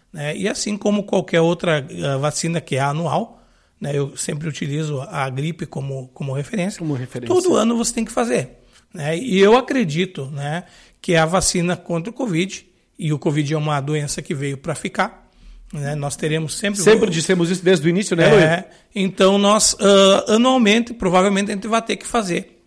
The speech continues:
Speaker 1: esse reforço, ou essa modificação, ou essa vacina nova,
Speaker 2: Uhum.
Speaker 1: pra gente manter essa doença estabilizada nos moldes que está hoje.
Speaker 2: Essa vacina bivalente, ela já está na segunda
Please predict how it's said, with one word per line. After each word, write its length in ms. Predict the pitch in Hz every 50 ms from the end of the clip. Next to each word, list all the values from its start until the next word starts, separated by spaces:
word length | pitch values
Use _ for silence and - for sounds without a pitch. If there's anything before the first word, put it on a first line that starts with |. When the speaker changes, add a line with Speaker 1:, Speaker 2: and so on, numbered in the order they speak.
| _ _ - -
Speaker 1:
esse 480 | - 175 - - - 196 185 180 - -
reforço, 600 | - 160 233 - - - 196 202 214 - - -
ou 140 | - 156 160
essa 360 | 170 165 - - 196 170 156
modificação, 760 | 156 156 165 175 190 202 - - - - 214 208 - 196 180 180
ou 140 | 165 165 170
essa 180 | 165 - -
vacina 380 | 180 185 175 - - 190 190 208
nova, 320 | 196 165 165 170 170 170 - - - -
Speaker 2:
Uhum. 80 | - 120
Speaker 1:
pra 160 | - - 190
gente 260 | 160 165 190 185 - 196
manter 320 | 185 190 185 185 - 185
essa 240 | 180 175 - - 202
doença 520 | 170 180 170 160 160 160 - - 185 165 - - - - _ _
estabilizada 800 | - 165 - - 202 170 175 180 175 170 143 147 147 151 156 165
nos 220 | 165 160 170 156 147
moldes 360 | 156 147 147 151 143 139 -
que 100 | - -
está 220 | - - - 156
hoje. 360 | 143 123 - - - - - - - -
Speaker 2:
Essa 380 | 214 247 240 - - 233 208
vacina 500 | 160 180 175 175 - - 175 175 165 151
bivalente, 640 | 131 131 170 170 143 156 139 135 143 151 170 165 202
ela 100 | 196 185
já 120 | 151 175
está 220 | 165 - - 175 165
na 100 | 180 170
segunda 600 | - - 208 175 180 202 202 180 156 143 113